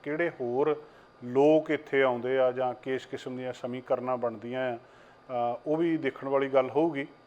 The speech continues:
ਤੇ, ਅ, ਨਵਾਂ ਜਿਹੜਾ ਕਿਸਮ ਦੇ ਲੋਕ ਜਿਹੜੇ ਕੁਦਰਤੀ ਤੌਰ ਦੇ ਉੱਤੇ ਆਉਣਗੇ, ਅ, ਉਹ, ਅ, ਆਪਣੇ ਹਿਸਾਬ ਦੇ ਨਾਲ ਕੰਮ ਕਰਨਗੇ। ਪਰ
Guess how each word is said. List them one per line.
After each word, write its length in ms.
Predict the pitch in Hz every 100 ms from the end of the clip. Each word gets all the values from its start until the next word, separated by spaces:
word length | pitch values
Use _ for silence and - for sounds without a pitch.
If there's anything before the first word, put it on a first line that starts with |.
| _ _
ਤੇ, 340 | 135 127 127 131 131 123
ਅ, 20 |
ਨਵਾਂ 380 | 123 131 147 151
ਜਿਹੜਾ 260 | 135 135
ਕਿਸਮ 420 | 135 - 120 127 123
ਦੇ 200 | 127 123 - - - 120
ਲੋਕ 320 | 131 143 143
ਜਿਹੜੇ 160 | 143 143
ਕੁਦਰਤੀ 420 | 139 127 120 131
ਤੌਰ 200 | 131 123
ਦੇ 120 | 120 127
ਉੱਤੇ 200 | - 131
ਆਉਣਗੇ, 460 | 143 160 123 117
ਅ, 580 | - _ - 120 117 113 -
ਉਹ, 340 | 139 139 127 123 -
ਅ, 180 | 120 110 -
ਆਪਣੇ 320 | 131 127 139 127
ਹਿਸਾਬ 380 | - 127 113
ਦੇ 100 | 117
ਨਾਲ 160 | 123 123
ਕੰਮ 240 | - 117
ਕਰਨਗੇ। 400 | 117 135 147 135 151 - - - _ _
ਪਰ 160 | 139